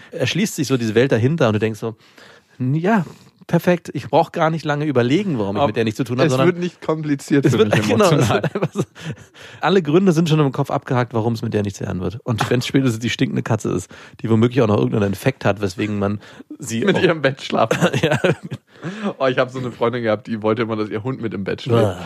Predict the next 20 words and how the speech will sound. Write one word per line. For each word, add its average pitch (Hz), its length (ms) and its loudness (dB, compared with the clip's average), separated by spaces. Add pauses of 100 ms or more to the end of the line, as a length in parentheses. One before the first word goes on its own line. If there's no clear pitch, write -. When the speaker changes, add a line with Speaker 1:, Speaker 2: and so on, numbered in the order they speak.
(140)
Speaker 2:
So 135 60 -4
ein 127 60 0
richtig 139 440 0
großes 139 600 0 (440)
also 123 200 0
es - 40 -2
war 139 100 2
zum 139 160 -4
Glück 143 180 -2
ein 110 200 -10
kurzhaariger 170 720 -2
Speaker 1:
Ich 127 80 -4
wollte 165 160 4
gerade 139 120 4
sagen, 120 120 2
was 110 100 2
ist 120 60 -6
ein 117 60 0
richtig 135 300 0
langhaariger? 135 680 -2